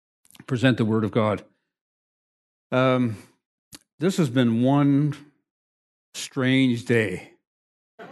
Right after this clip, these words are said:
Did you, did you ever get something that was on your heart that you felt, "Okay, this is, this is probably a good time for this.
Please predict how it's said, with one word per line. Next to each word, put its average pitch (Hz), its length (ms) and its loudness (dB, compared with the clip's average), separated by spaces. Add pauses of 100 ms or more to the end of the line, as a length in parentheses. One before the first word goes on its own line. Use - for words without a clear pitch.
(240)
Did 147 200 -2
you, 156 200 0 (200)
did 147 180 2
you 156 100 0
ever 196 340 0
get 156 300 2 (880)
something 160 420 2
that 147 180 0
was 139 160 -2
on 143 180 2
your 123 120 0
heart 139 460 0 (1160)
that 143 180 2
you 147 60 4
felt, 131 440 0
"Okay, 165 500 2
this 143 240 0
is, - 480 -6 (360)
this 143 240 0
is 120 100 -2
probably 131 600 0
a 117 60 0
good 117 220 0
time 113 300 2
for 110 100 -8
this. 107 360 -8